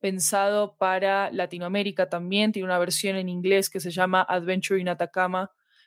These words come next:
que se ganó un Lobby Award en Europa este año, justo. Y, mm, es un programa absolutamente delirante, me <laughs> parece a mí, con un humor, eh, muy absurdo,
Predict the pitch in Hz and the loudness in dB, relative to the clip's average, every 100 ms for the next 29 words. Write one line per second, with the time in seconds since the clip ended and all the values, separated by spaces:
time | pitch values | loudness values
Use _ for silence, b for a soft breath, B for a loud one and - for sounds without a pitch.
0 | _ - 175 185 180 180 185 185 190 - | _ -2 0 2 2 2 2 2 2 0
1 | 190 190 190 190 190 185 180 180 185 180 | -4 -2 0 2 2 2 2 0 0 -4
2 | 175 175 180 180 175 160 - 190 214 220 | -4 -2 -2 -2 -2 -4 -2 0 2 2
3 | 214 - 208 - - 208 262 - _ _ | 0 -4 -8 -8 -2 -2 -2 -6 _ _
4 | _ _ _ _ _ - 214 214 208 202 | _ _ _ _ _ -2 2 2 2 0
5 | 190 190 190 - _ _ _ _ _ _ | 0 0 -4 -8 _ _ _ _ _ _
6 | _ - 214 220 - 247 233 226 220 214 | _ -2 0 2 2 2 2 2 0 0
7 | 202 196 185 202 208 214 226 226 208 208 | -2 -2 -2 0 2 4 2 0 0 0
8 | 214 214 202 202 208 233 220 214 208 240 | 2 2 2 2 0 2 0 0 0 0
9 | 285 202 151 - 190 - 220 220 220 240 | -2 -4 -4 -4 -2 0 0 2 2 0
10 | B B B - 196 202 214 214 214 214 | B B B -2 0 2 2 2 2 2
11 | 208 202 196 - - 185 185 180 190 202 | 2 0 -4 -6 -4 -2 -2 -2 -2 0
12 | 214 202 - 214 208 220 285 | 0 0 0 0 2 0 0